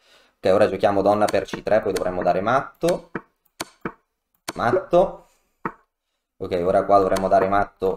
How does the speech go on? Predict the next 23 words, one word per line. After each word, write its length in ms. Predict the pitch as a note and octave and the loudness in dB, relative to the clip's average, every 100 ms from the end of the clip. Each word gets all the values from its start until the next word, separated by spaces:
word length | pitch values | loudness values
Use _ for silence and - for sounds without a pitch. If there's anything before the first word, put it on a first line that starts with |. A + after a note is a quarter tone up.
| G2 | -6
in 120 | F#2+ | -2
poche. 680 | C3+ D#3+ E3+ G#3 A#3 - _ _ _ - - - _ _ | 6 6 6 0 0 -6 _ _ _ -14 -14 -18 _ _
Ok, 540 | - A#2+ G2 F2 E2+ - _ | -4 0 2 2 -4 -12 _
ora 260 | - B2+ B2 | 0 4 6
cosa 160 | A#2 A#2 | 4 2
facciamo 360 | A2+ B2 A2+ | 0 -2 0
qua? 220 | C3+ D3+ | 4 4
Se, 480 | E3 C3 A#2 A2 - | 2 0 0 0 -4
se 160 | - A2 | -10 -8
sacrifichiamo 800 | A2 A2+ A2+ G2+ A#2 A2+ A2 A2 | -6 -6 -10 -6 -2 -2 -2 0
qua 140 | C3+ | 2
dovremmo 420 | D#3 C3+ A#2 A2 G#2 | 2 2 -2 -2 -6
vincere. 680 | G2 F#2+ F#2+ D3+ F3+ - _ _ _ | -6 -8 -6 -4 -4 -6 _ _ _
Dovremmo 260 | - A2 G#2 | -6 -4 0
prendere 360 | G#2 A2 G#2+ | -2 2 4
la 100 | A#2 | 4
donna 260 | B2+ G#2 A2+ | 4 2 2
e 40 | |
dovremmo 200 | G2+ F#2 | 0 0
avere 140 | F#2 F#2 | 0 -2
un 80 | F2+ | -4
vantaggio 320 | E2+ E2+ F2 | -4 -4 -4
decisivo. 680 | E2+ F2+ E2 D#2+ D#2+ D#2+ | -10 -10 -10 -8 -8 -10